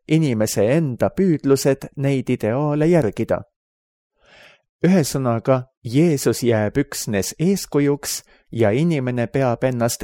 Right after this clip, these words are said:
ise päästma seda eeskuju jäljendades. Siis saab Jeesuse mäejutlus nagu terve elu nurgakiviks. See näeb küll esmapilgul ilus välja, tegelikult aga on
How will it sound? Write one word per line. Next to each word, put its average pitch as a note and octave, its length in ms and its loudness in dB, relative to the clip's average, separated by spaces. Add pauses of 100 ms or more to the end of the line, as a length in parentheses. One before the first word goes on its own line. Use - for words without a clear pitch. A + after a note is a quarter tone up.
ise C#3 400 0
päästma D3+ 720 -2
seda G#2+ 380 0
eeskuju D#3 540 0
jäljendades. G2+ 840 0 (1200)
Siis D#3 380 0
saab A2+ 320 -2
Jeesuse B2+ 540 0
mäejutlus C3+ 880 -2
nagu B2+ 320 -2
terve A2 640 2
elu D#3 300 0
nurgakiviks. G#2 880 -4 (840)
See D#3+ 300 2
näeb A#2 380 0
küll A2+ 320 2
esmapilgul B2 800 0
ilus C3 440 0
välja, C#3 460 0 (400)
tegelikult D3+ 680 2
aga C3 260 0
on A#2 300 -2